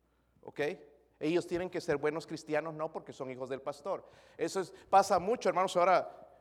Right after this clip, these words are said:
ahora que estamos poniendo diferente liderazgo en la iglesia, estamos cambiando. Ahí yo quiero ver las personas que en realidad están serias con Dios o los que son seguidores de hombres.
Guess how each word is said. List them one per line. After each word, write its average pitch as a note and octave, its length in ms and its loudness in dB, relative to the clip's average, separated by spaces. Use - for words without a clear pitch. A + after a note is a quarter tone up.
ahora F3 220 6
que F#3 80 -4
estamos F#3+ 460 -2
poniendo E3+ 440 4
diferente F3+ 500 0
liderazgo D#3+ 540 4
en E3 60 -4
la D3 60 2
iglesia, E3 540 0
estamos E3 300 -8
cambiando. E3+ 540 -2
Ahí D#3+ 180 0
yo A3 140 -2
quiero G#3+ 220 -2
ver F#3 120 -2
las F3+ 140 -4
personas G3 360 -6
que F#3 80 -6
en D3+ 60 -6
realidad D3+ 280 2
están F3+ 260 -2
serias F#3 340 -2
con E3 160 -2
Dios F#3+ 180 -2
o E3+ 80 -4
los D#3 140 -4
que D#3+ 80 -8
son E3 180 -6
seguidores D3+ 420 -4
de C3+ 60 -4
hombres. - 440 -8